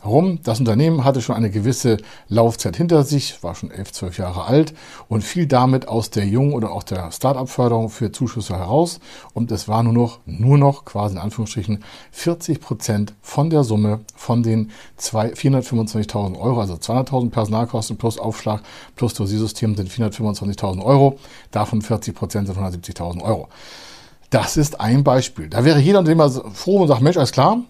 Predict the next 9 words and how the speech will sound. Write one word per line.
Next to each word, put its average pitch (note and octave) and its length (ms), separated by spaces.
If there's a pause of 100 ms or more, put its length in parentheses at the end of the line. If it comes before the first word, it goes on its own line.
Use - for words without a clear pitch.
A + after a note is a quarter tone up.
ich - 160
habe E3+ 100
ja E3 60
nur C#3 160
einen - 180
Eigenaufwand E3+ 920
von B2 240
zweihunderttausend C3 800
Personalkosten. B2 920